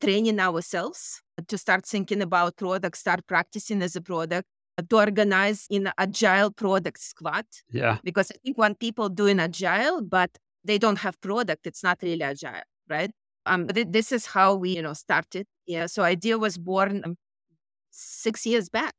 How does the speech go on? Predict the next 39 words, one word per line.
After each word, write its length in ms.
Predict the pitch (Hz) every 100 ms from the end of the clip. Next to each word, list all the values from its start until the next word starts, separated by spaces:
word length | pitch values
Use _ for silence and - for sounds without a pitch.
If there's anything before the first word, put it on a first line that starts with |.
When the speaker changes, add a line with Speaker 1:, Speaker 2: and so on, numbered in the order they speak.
| _ _ _
Speaker 1:
Oh, 140 | 170 156
Speaker 2:
Oh. 100 | 151
Speaker 1:
actually 200 | 131 202
seven 280 | - 214 247 -
years 200 | 156 -
back 180 | - 98
Speaker 2:
<laughs> 0 |
Speaker 1:
already. 320 | - 143 113
Speaker 2:
Yeah, 80 | 190
yeah, 240 | 156 143 139
the, 160 | 143
the 160 | 147 156
twenty 280 | - 147 151
sixteen, 520 | - 135 - 139 135
unfortunately, 560 | 131 117 131 127 135 110
is 100 | -
further 480 | 120 120 120 120 -
away 400 | 123 117 120 113
Speaker 1:
Seven 160 | 117
Speaker 2:
than 100 | 110
Speaker 1:
years 160 | 104 208
back, 260 | 208 156 - 180
yep. 120 | 190 _ _ _
Speaker 2:
So 160 | - 175
in 200 | - 165
your 140 | 160 165
early 280 | 175 220
days, 440 | 165 120 107 117 123
as 180 | 113 117
you're 140 | 110 -
d-, 100 | 135
adopting 640 | 120 113 110 - 127 113
product 440 | - - 107 110 -
thinking 360 | 104 - 101
before 380 | 98 98 107 98
there's 540 | 95 98 92 90 - - - 92 95 _
really 420 | 107 101 98 98 - _ -
any 460 | 113 113 98 90 90
literature 760 | 95 90 85 87 - 90 90